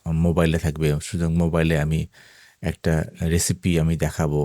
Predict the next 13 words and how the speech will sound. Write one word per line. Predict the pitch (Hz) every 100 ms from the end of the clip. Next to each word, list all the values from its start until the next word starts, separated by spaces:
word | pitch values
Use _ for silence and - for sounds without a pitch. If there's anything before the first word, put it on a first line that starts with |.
| -
অথবা | 90 - 92 82
মুখে | 90 90 - 95
বলবো | 82 78 73 73 69
বা | 80 73 76 - - - - _
তার | 95
মানে | 98
হচ্ছে | 202 -
কি | 101
আস্তে | 92 - 104
আস্তে | - 110 101 -
সব | - 104 -
কিছুই | - 120 113
কিন্তু | 92 - 90 85